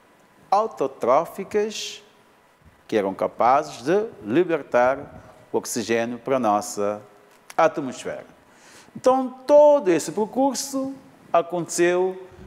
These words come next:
na terceira e a última fase da evolução pré-biológica ou molecular. Todos nós sabemos, quando se diz pré-biológica,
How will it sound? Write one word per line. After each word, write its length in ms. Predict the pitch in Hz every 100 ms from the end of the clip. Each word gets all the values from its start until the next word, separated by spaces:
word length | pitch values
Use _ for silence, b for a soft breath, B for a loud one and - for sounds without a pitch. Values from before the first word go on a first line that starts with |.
| -
na 160 | 131 135
terceira 600 | 139 135 160 165 170 170
e 140 | 165 151
a 40 |
última 680 | 156 180 185 165 - 127 120
fase 840 | 117 120 113 110 117 135 196 240 233 - B B
da 120 | - 120
evolução 840 | 123 127 139 - 123 95 92 -
pré-biológica 1080 | 175 175 120 117 113 131 165 170 - 214 214
ou 480 | - 202 233 233 -
molecular. 680 | - 143 143 - 113 85 - - - - _ _ -
Todos 160 | 92
nós 180 | 101 110
sabemos, 400 | 175 185 277 277
quando 180 | - 139
se 120 | 143
diz 240 | 107 92
pré-biológica, 1040 | - 98 95 117 151 214 240 247 - 262